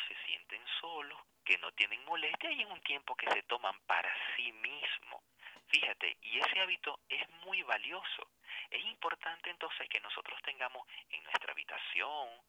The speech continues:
o que dispongamos de un área de nuestra casa para abrir ese libro, para leer. ¿Por qué? Porque lo importante que nosotros, eh, tenemos que tomar en cuenta es que mientras leemos, nosotros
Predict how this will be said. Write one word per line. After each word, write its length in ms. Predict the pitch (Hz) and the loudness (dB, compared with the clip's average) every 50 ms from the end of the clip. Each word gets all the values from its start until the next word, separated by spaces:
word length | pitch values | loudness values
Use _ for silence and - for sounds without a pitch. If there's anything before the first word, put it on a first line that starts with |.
| _ _ | _ _
o 100 | - - | -16 -10
que 100 | - - | -8 -6
dispongamos 720 | 85 85 87 - - 90 85 78 80 80 - 113 120 - - - - - - - - _ - | -6 -6 -6 -6 -8 -10 -4 -2 -2 -2 -2 -2 -6 -8 -6 -4 -4 -2 -4 -4 -6 _ -2
de 100 | - 95 | -2 -2
un 180 | 95 98 104 | -2 0 4
área 260 | 113 113 113 110 110 107 | 6 6 8 8 6 4
de 120 | 98 92 | 2 0
nuestra 340 | 92 90 92 - - - 90 | -2 0 0 0 2 2 0
casa 400 | - - 120 110 - - 104 - - - - - - _ - | 2 2 0 2 2 0 -2 -4 -4 -4 -4 -4 -6 _ 0
para 200 | - 170 170 165 | 0 2 2 2
abrir 220 | 156 175 202 240 | 0 0 -2 0
ese 240 | 247 220 - - - 127 | 2 2 4 4 4 2
libro, 440 | 117 110 98 87 76 76 78 76 - - - - - - _ _ | 2 2 0 0 0 -4 -8 -8 -8 -10 -10 -10 -10 -12 _ _
para 300 | - 156 165 151 139 127 | 4 4 6 6 2 2
leer. 500 | 120 110 104 101 101 90 80 73 - - _ _ _ _ _ _ _ _ _ - | 2 2 4 4 4 4 4 2 0 -2 _ _ _ _ _ _ _ _ _ 0
¿Por 160 | 135 135 - | 0 2 4
qué? 160 | - - 165 | 4 4 4
Porque 400 | - - 127 120 - - - - - _ _ _ - - - - - | 2 0 -2 -2 0 0 0 -2 -4 _ _ _ -10 -8 -8 -8 -4
lo 140 | - 123 135 | -4 -2 -2
importante 600 | 143 - - - - - - - 247 - - - | -2 0 0 0 2 2 0 -2 -2 -2 -2 0
que 120 | - - | 2 2
nosotros, 460 | - - - - 104 - - 123 - - - _ | 2 4 2 2 2 2 0 0 -2 -2 -6 _
eh, 560 | - - 87 85 85 85 82 80 78 78 80 - - _ _ _ | 0 0 2 2 0 0 -2 -4 -6 -8 -10 -14 -18 _ _ _
tenemos 300 | - - 110 110 - - - | -4 -2 -2 -2 -4 -6 -6
que 100 | - 143 | -4 -2
tomar 260 | - 120 - 117 120 | -2 -2 0 0 0
en 100 | 127 123 | 0 0
cuenta 320 | - 127 123 - - 120 | -2 -4 -2 0 2 2
es 180 | 120 117 117 - | 2 2 2 2
que 200 | - - 127 - _ _ _ _ - | 2 2 2 2 _ _ _ _ -16
mientras 680 | 117 120 123 127 131 127 120 - - - - - - - | -12 -8 -4 0 0 0 0 0 -2 -2 0 -2 -2 -2
leemos, 540 | - 98 113 151 175 165 - - - - - | -4 -4 -4 -2 -4 -4 -4 -8 -10 -10 -2
nosotros 420 | 104 104 - - - - - - | 2 2 4 4 4 2 2 2